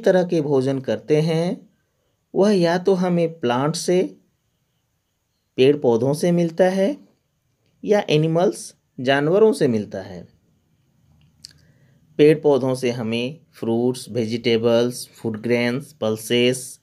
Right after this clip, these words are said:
स्पाइसेस, ये सारे चीज़ मिलते हैं, जबकि एनिमल से हमें मिल्क, एग, मीट, ये सारी चीज़ें मिलता है। Milk is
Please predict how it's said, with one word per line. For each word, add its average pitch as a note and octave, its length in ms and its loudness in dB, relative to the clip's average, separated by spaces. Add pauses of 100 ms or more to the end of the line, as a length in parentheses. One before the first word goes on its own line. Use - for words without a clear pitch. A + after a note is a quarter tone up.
स्पाइसेस, B2 880 -4 (1160)
ये A#2+ 80 -2
सारे A#2+ 300 0
चीज़ B2+ 240 -4
मिलते C3+ 320 0
हैं, C#3+ 400 -4 (720)
जबकि A#2 320 -4 (200)
एनिमल F#3 400 0
से E3+ 200 -2
हमें A#2+ 520 -4 (560)
मिल्क, B2 480 -2 (440)
एग, A#2+ 440 -2 (260)
मीट, B2+ 500 -4 (1120)
ये D4 60 0
सारी C3 280 2
चीज़ें A2+ 280 -4
मिलता F2+ 320 -10
है। F#2+ 240 -16 (3000)
Milk C4 440 6
is A#3 160 -2